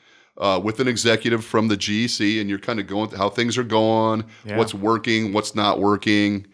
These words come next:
Speaker 1: Um, everybody loves a free lunch, man.
Speaker 2: Yeah,
Speaker 1: Um,
Speaker 2: absolutely.
Speaker 1: I have not turned down a free lunch since I left osha.
Speaker 2: <laughs>
Speaker 1: I will, it, to, to my own credit, I didn't take free lunches when I was with osha. We were not supposed to, but I haven't turned one down since. I will say
Speaker 2: <laughs>
Speaker 1: that. But,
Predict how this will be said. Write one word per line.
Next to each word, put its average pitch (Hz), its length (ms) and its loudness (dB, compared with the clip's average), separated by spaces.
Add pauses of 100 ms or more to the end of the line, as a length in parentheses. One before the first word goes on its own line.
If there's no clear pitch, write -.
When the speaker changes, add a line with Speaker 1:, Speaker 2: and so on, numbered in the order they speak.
(400)
Speaker 1:
Um, 98 240 -2
everybody 127 360 2
loves 127 260 4
a 123 60 -2
free 135 180 0
lunch, 113 300 0
man. 107 400 -2 (100)
Speaker 2:
Yeah, 117 320 0 (140)
Speaker 1:
Um, 107 60 4 (120)
Speaker 2:
absolutely. 104 440 2 (300)
Speaker 1:
I 123 180 2
have 120 200 4
not 120 280 2
turned 127 260 4
down 120 180 6
a 98 60 4
free 120 220 2
lunch 110 240 6
since - 180 -2
I 104 120 8
left 110 200 6
osha. 107 480 4 (280)
Speaker 2:
<laughs> - 140 -14
Speaker 1:
I 104 120 4
will, 127 340 2
it, 131 120 4
to, 131 120 6
to - 140 -2
my 135 160 6
own 139 200 8
credit, 139 340 6
I 110 120 4
didn't 135 400 2
take 131 240 4
free 135 200 2
lunches 123 340 0
when 113 100 4
I 107 40 6
was 104 140 4
with 135 180 8
osha. 131 420 2 (420)
We 113 100 0
were 110 120 4
not 113 160 4
supposed 117 380 2
to, 120 120 2
but 101 160 4
I 98 60 6
haven't 110 240 4
turned 117 160 4
one 107 100 2
down 104 200 2
since. 104 400 2
I 95 80 4
will 101 140 4
say 104 200 4
Speaker 2:
<laughs> 113 120 4
Speaker 1:
that. 107 220 2
But, 131 300 4